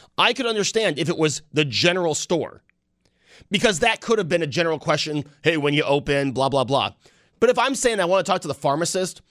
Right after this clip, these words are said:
the next person I should be hearing from is the pharmacist. You know what I mean? Does anyone else have this issue? Eight oh three oh nine thirty. I'll, I'll take your call on, on,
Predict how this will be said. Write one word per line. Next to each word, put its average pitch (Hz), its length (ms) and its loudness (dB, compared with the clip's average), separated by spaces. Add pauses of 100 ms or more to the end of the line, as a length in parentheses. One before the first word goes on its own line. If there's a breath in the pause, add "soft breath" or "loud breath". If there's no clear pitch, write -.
(140)
the 226 160 4
next 254 380 0
person 226 380 0
I 196 80 2
should 190 220 0
be 185 220 -2
hearing 226 240 0
from 127 420 -2 (380 soft breath)
is 208 460 2 (200)
the 185 140 2
pharmacist. 208 840 -2 (300)
You 170 120 2
know 214 100 2
what 240 80 2
I 214 80 2
mean? 240 300 -2 (1400)
Does 214 160 0
anyone 311 220 2
else 269 160 2
have 226 180 0
this 233 160 -4
issue? 233 360 -2 (180)
Eight 220 160 2
oh 269 60 0
three 233 200 -2
oh 214 80 2
nine 190 200 0
thirty. 196 280 2
I'll, 156 120 2
I'll 185 120 0
take 262 240 -10
your 196 80 -4
call 175 280 0
on, 123 280 0 (480 soft breath)
on, 147 340 0